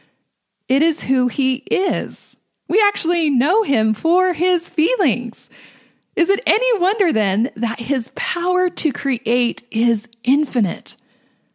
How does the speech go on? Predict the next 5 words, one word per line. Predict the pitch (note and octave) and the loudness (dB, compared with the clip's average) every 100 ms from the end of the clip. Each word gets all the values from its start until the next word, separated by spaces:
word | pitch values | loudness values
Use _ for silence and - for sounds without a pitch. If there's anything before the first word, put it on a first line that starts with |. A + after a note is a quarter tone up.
| _ _ _ _ _ - | _ _ _ _ _ -16
So | - F#4 A4+ | -2 0 0
too, | - G4+ D#4+ | 2 2 4
when | G#3+ G#3 | 4 2
we | G3+ D4 D#4+ | 2 0 0
see | - - C#4+ G3+ G3 D4 | -2 0 2 2 0 -2